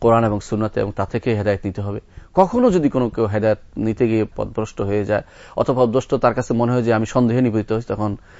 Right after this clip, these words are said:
তাকে এই দোয়া করা উচিত যে দোয়াটি রাসূলুল্লাহ সাল্লাল্লাহু আলাইহি ওয়াসাল্লাম শিক্ষা দিয়েছেন। তিনি বলেছেন, কেউ যদি কোনো এরকম বিপদে পড়ে, সে যেন দোয়া করে, অথবা তিনি যে দোয়াটি করেছেন রাসূলুল্লাহ সাল্লাল্লাহু আলাইহি ওয়াসাল্লাম, সে দোয়াটি হচ্ছে, "আল্লাহুম্মা রাব্বি জিবরাইল ওয়া মিকাইল ওয়া ইসরাফিল।"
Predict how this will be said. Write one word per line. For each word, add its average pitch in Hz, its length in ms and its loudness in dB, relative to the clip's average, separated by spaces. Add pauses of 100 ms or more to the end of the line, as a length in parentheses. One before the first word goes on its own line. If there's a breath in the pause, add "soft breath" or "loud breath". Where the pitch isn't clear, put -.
(120 soft breath)
তাকে 110 220 4
এই 117 60 6
দোয়া 104 220 2
করা 107 180 2
উচিত 104 280 2
যে 107 160 2
দোয়াটি 101 280 0
রাসূলুল্লাহ 104 460 -2
সাল্লাল্লাহু 101 300 -4
আলাইহি 101 140 -2
ওয়াসাল্লাম - 200 -8
শিক্ষা - 220 -6
দিয়েছেন। 104 380 -4 (440 soft breath)
তিনি 127 180 4
বলেছেন, 104 460 0 (480 soft breath)
কেউ 127 140 4
যদি 110 200 0
কোনো 110 160 0
এরকম 101 280 -2
বিপদে 101 280 -2
পড়ে, 95 220 -6
সে 101 140 -6
যেন 98 200 -6
দোয়া 101 220 0
করে, 95 260 -6 (260)
অথবা 110 300 0 (140)
তিনি 120 160 0
যে 110 240 0
দোয়াটি 107 280 0
করেছেন 120 300 2
রাসূলুল্লাহ 104 300 -2
সাল্লাল্লাহু 104 280 -4
আলাইহি - 0 -
ওয়াসাল্লাম, 101 300 -4
সে - 100 -8
দোয়াটি 101 280 -4
হচ্ছে, 104 260 -8 (520 loud breath)
"আল্লাহুম্মা 143 340 6
রাব্বি 110 180 0
জিবরাইল 107 420 0
ওয়া 98 100 -2
মিকাইল 98 360 -2
ওয়া 101 100 -4
ইসরাফিল।" 98 500 -4